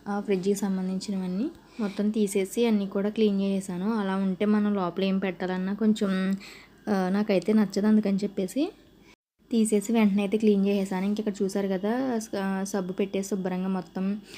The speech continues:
గోడలు ఇదంతా కూడా క్లీన్ చేసేస్తున్నాను. ఇంక ఇలా క్లీన్ చేసుకుంటే కొంచెం ప్రశాంతంగా ఉంటుంది, అందుకని చెప్పేసి, ఆ, ఫస్ట్ అయితే ఈ పని చేసేస్తున్నాను అనమాట. So, ఫస్ట్ అయితే ఈ విధంగా సబ్బుతో మొత్తం రుద్దేసి కడిగిన తర్వాత,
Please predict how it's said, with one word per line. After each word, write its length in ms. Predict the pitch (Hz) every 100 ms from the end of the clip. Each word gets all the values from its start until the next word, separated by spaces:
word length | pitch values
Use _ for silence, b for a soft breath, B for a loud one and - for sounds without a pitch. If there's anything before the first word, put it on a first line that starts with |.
| B B 220
గోడలు 500 | 208 196 190 185 190
ఇదంతా 360 | 196 190 180
కూడా 640 | 190 185 190 247 277 247 220 - -
క్లీన్ 280 | 220 190 190
చేసేస్తున్నాను. 720 | 196 196 190 190 175 185 285 - B B B -
ఇంక 120 | 220
ఇలా 120 | 202
క్లీన్ 320 | 202 220 208
చేసుకుంటే 460 | 202 202 - 190 202
కొంచెం 300 | 214 220 214
ప్రశాంతంగా 580 | 202 185 190 180 185 196
ఉంటుంది, 280 | 196 180 185
అందుకని 320 | 214 208 185
చెప్పేసి, 560 | 185 190 180 180 302 - B B B -
ఆ, 300 | 190 180 175 185
ఫస్ట్ 220 | 196 - 208
అయితే 180 | 190
ఈ 40 | 214
పని 220 | 202 196
చేసేస్తున్నాను 520 | 190 190 185 - 185
అనమాట. 480 | 170 165 160 196 330 453 B B B - - - -
So, 80 |
ఫస్ట్ 300 | 220 214 -
అయితే 180 | 208 202
ఈ 20 |
విధంగా 360 | 220 208 196 196
సబ్బుతో 420 | 220 220 190 190
మొత్తం 560 | 214 202 - 208 208 208
రుద్దేసి 420 | 208 180 196 190 -
కడిగిన 340 | 196 185 190
తర్వాత, 640 | 202 190 185 185 233 359